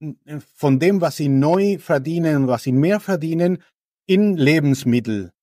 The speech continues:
äh, investieren. Wenn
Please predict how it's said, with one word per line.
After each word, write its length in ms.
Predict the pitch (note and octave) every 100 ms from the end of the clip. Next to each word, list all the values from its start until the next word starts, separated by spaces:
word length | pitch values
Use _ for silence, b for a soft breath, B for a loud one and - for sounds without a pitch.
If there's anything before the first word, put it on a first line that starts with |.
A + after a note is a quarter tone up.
| _
äh, 480 | C3+ A2 G2+ F#2+ F#2+ F#2+ F#2+ F#2 -
investieren. 840 | B2+ A#2 - G#2 G#2 F2+ F#2+ F2 _
Wenn 360 | B2+ D#3+ F3+